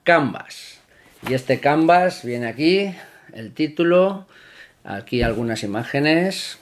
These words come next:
cómo se van superponiendo en metacrilatos a modo de capas para formar nuestra pintura. Eh, aquí en los laterales podéis ver ya los detalles del juego, como el tiempo, la duración es de uno a cinco jugadores,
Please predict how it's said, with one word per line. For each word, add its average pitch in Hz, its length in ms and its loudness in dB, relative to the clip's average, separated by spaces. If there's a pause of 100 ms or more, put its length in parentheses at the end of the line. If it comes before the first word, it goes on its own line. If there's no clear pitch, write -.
cómo 110 180 -4
se 110 100 -4
van 110 520 0 (240)
superponiendo 135 1160 2
en 135 220 0
metacrilatos 131 920 -2
a 110 60 -2
modo 123 260 0
de 123 120 0
capas 143 360 -2
para 139 180 -2
formar 131 360 -2
nuestra 127 640 -2
pintura. 117 560 -4 (520)
Eh, 120 120 0
aquí 147 480 4
en 160 80 4
los 160 120 4
laterales 160 540 2
podéis 127 340 -4
ver 131 200 0
ya 139 120 2
los 127 160 -2
detalles 113 420 -4
del 110 120 -4
juego, 143 480 0
como 104 220 -8
el 98 80 -10
tiempo, 139 340 0
la 123 140 2
duración 123 440 0
es 123 140 -2
de 113 80 -4
uno 123 160 0
a 117 60 0
cinco 123 260 -2
jugadores, 160 680 2